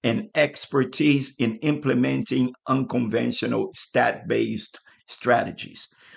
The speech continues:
Despite the inclination of some coaches to rely solely on their players' talent to win games, such a mindset overlooks the transformative and game-changing potential of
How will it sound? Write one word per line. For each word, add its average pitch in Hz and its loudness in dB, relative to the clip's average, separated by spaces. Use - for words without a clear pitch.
Despite - 4
the 147 4
inclination 143 2
of 104 0
some 127 0
coaches - 2
to 120 6
rely 120 8
solely 156 8
on 117 2
their 107 2
players' 131 4
talent 135 2
to 120 0
win 113 0
games, 143 2
such 147 4
a 135 6
mindset 139 4
overlooks 127 4
the 110 4
transformative 156 4
and 113 -2
game-changing 123 2
potential 123 2
of 107 0